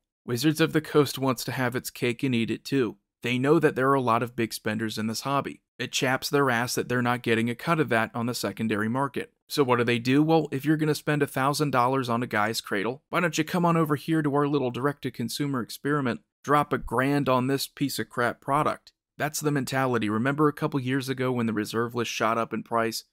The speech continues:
across the board for most of those cards? There's no way that that did not influence the current behavior of Wizards of the Coast. Again, we're the ones who determine the value of a single card.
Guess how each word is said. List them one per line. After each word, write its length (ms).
across 380
the 100
board 440
for 100
most 260
of 60
those 200
cards? 420
There's 220
no 320
way 240
that 200
that 200
did 160
not 300
influence 640
the 100
current 480
behavior 540
of 100
Wizards 320
of 100
the 60
Coast. 480
Again, 360
we're 220
the 100
ones 380
who 220
determine 540
the 80
value 540
of 160
a 60
single 380
card. 480